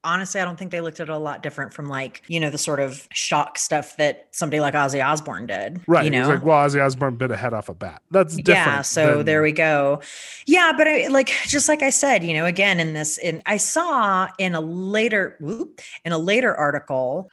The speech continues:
Speaker 1: something about the city of Los Angeles put a motherfucking plaque about D W Griffith on the Knickerbocker.
Speaker 2: Mm-hmm.
Speaker 1: And this was, I mean, I think this was somewhere in the two thousands. And I'm like,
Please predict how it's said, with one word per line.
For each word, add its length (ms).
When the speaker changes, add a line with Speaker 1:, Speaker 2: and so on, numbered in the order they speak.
Speaker 1:
something 460
about 600
the 240
city 200
of 100
Los 260
Angeles 640
put 140
a 40
motherfucking 1000
plaque 640
about 280
D 120
W 260
Griffith 560
on 220
the 80
Knickerbocker. 800
Speaker 2:
Mm-hmm. 260
Speaker 1:
And 160
this 200
was, 320
I 60
mean, 180
I 60
think 240
this 220
was 420
somewhere 300
in 240
the 60
two 240
thousands. 600
And 160
I'm 80
like, 180